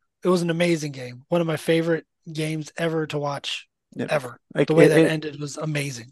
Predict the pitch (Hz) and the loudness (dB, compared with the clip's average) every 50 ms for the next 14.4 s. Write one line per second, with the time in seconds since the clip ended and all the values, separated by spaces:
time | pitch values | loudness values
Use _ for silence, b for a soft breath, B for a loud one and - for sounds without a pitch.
0 | _ _ 156 165 147 117 143 147 139 123 151 135 - 180 208 214 202 190 180 - | _ _ -4 -2 2 4 6 6 6 6 4 4 4 2 2 2 2 2 0 -4
1 | - 160 - 156 151 135 - 147 135 131 135 - 127 156 175 170 - 180 180 170 | -4 0 4 4 4 4 4 4 2 2 0 2 4 4 4 4 0 -4 -6 -4
2 | 143 143 147 143 - 156 147 139 131 131 131 135 143 143 147 139 147 147 139 135 | -4 -4 -6 -4 -4 -2 -2 0 0 0 0 2 2 2 2 2 -2 -4 -6 -8
3 | - _ _ _ _ _ _ _ _ - 151 156 156 156 156 151 131 120 120 113 | -12 _ _ _ _ _ _ _ _ -6 -2 0 2 2 2 2 0 -2 -2 -4
4 | 110 B B B B B B - 147 131 135 131 - 143 135 131 123 127 123 123 | -6 B B B B B B -4 0 2 2 2 4 4 2 2 0 -4 -12 -4
5 | 120 127 139 160 - - - - 156 135 139 139 139 - - _ _ _ 147 139 | 2 4 4 4 4 0 0 2 2 4 4 2 0 -2 -6 _ _ _ 4 4
6 | 139 135 135 131 131 120 - - 123 120 113 - - 123 - - 131 - _ _ | 4 2 0 -4 -4 -6 -8 -12 -12 -12 -12 -10 -10 -10 -10 -12 -16 -20 _ _
7 | _ _ _ - 143 135 139 127 127 - - - 156 151 151 139 - - 147 123 | _ _ _ -12 -2 2 4 4 4 2 0 2 2 2 2 2 0 0 -2 -2
8 | - 120 110 - - 131 - 120 113 110 107 104 104 104 - _ _ _ _ _ | -2 -4 -8 -4 -4 -4 -2 -2 -4 -6 -8 -10 -12 -16 -20 _ _ _ _ _
9 | _ _ _ _ _ _ _ _ _ _ _ _ _ _ _ _ _ _ _ _ | _ _ _ _ _ _ _ _ _ _ _ _ _ _ _ _ _ _ _ _
10 | _ _ _ _ _ - 185 185 180 180 175 - - 170 170 - - 175 202 247 | _ _ _ _ _ -2 0 2 2 2 0 0 0 0 0 0 0 2 4 4
11 | 269 - - - - 202 202 190 180 170 156 - - 180 165 165 165 165 160 151 | 4 4 2 0 2 2 2 4 2 2 0 2 4 4 4 4 4 0 -4 -6
12 | - 147 139 143 160 160 - - 139 151 147 147 147 143 156 151 147 143 143 123 | -8 -8 -6 -4 -4 -4 -4 -4 -4 -2 -2 -2 -2 -4 -4 -4 -4 -4 -6 -6
13 | 127 151 151 151 147 151 151 - - 143 139 127 - 147 156 156 147 139 139 - | -4 -2 -2 0 0 0 -2 -2 -4 -4 -4 -4 -4 -4 -2 -2 -4 -6 0 2
14 | 190 202 - - 180 160 160 | 2 2 4 2 0 0 0